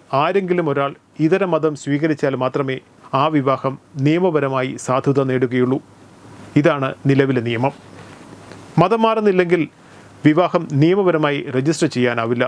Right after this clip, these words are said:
അവർക്ക് എപ്പോഴും ഒരു ലിവ് ഇൻ ബന്ധത്തിൽ തുടരാം. എന്നാൽ വിവാഹ ബന്ധത്തിലൂടെ പങ്കാളികൾക്ക് ലഭിക്കുന്ന അവകാശങ്ങൾ, അതായത് പങ്കാളിയുടെ സ്വത്തിൽ ഉൾപ്പെടെയുള്ള അവകാശം ഇവർക്കുണ്ടാവില്ല എന്നതാണ് പ്രത്യേകത. ഇത് മധ്യപ്രദേശ് ഹൈക്കോടതിയുടെ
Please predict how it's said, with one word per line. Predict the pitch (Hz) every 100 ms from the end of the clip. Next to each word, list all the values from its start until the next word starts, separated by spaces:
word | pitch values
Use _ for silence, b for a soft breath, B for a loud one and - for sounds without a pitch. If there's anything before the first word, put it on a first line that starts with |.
| - - -
അവർക്ക് | 135 139 156 - 135
എപ്പോഴും | 135 156 170 185 143
ഒരു | 156 190 - B B B 143
ലിവ് | 185 208
ഇൻ | 180
ബന്ധത്തിൽ | 156 147 156 135 123
തുടരാം. | 123 139 135 _ - - - - -
എന്നാൽ | 165 170 135 - B B B - 151
വിവാഹ | 196 240 226 214
ബന്ധത്തിലൂടെ | 202 190 196 180 180 - -
പങ്കാളികൾക്ക് | 151 180 190 202 185 180
ലഭിക്കുന്ന | 160 156 160 165 131
അവകാശങ്ങൾ, | 135 156 170 170 151 123 - _ _ -
അതായത് | 147 147 160 - _ _ 180
പങ്കാളിയുടെ | 151 160 160 170 - -
സ്വത്തിൽ | - 180 226 214 175
ഉൾപ്പെടെയുള്ള | 175 202 185 170 170 135
അവകാശം | 156 156 147 143 143
ഇവർക്കുണ്ടാവില്ല | 143 156 151 151 180 180 160 151 139
എന്നതാണ് | 139 170 135 120
പ്രത്യേകത. | 120 117 123 127 139 _ _ _ - B B -
ഇത് | 139 160 - B B B 147
മധ്യപ്രദേശ് | 160 202 196 180 160 -
ഹൈക്കോടതിയുടെ | 160 160 190 175 156